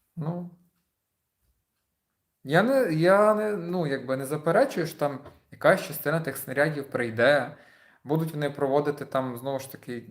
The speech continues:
<clears throat> більше як при фронтовій зоні, е, обстріли.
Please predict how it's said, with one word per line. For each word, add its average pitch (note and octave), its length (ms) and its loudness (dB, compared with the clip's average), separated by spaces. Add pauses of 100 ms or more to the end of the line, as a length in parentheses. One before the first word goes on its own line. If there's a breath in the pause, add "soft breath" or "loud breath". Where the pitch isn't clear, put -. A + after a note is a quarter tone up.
(240)
<clears throat> - 1500 -10
більше B2 260 -6
як - 80 -16
при C3 140 0
фронтовій B2+ 600 -4
зоні, A#2+ 500 -6 (320 loud breath)
е, A#2 180 -2
обстріли. B2 640 -2